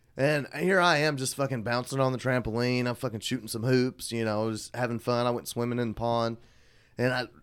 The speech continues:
meanwhile, these motherfuckers got a jar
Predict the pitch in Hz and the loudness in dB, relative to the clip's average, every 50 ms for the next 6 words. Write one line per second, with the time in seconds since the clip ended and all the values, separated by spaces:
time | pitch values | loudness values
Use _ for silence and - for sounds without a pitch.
0 | _ _ - - 120 127 139 180 202 151 123 110 107 110 117 139 160 160 143 120 | _ _ -18 -12 -6 -4 -2 -2 0 0 0 0 0 0 0 -2 -2 0 0 0
1 | 110 107 - 120 117 110 110 110 107 101 92 - - - _ _ _ - - 135 | 0 0 0 -2 -2 0 0 -2 -2 -2 -4 -8 -12 -16 _ _ _ -18 -12 -6
2 | 123 120 110 107 107 104 98 98 117 127 135 143 139 120 107 107 95 | 0 0 2 2 0 -2 -4 -2 2 4 6 6 6 6 4 2 -2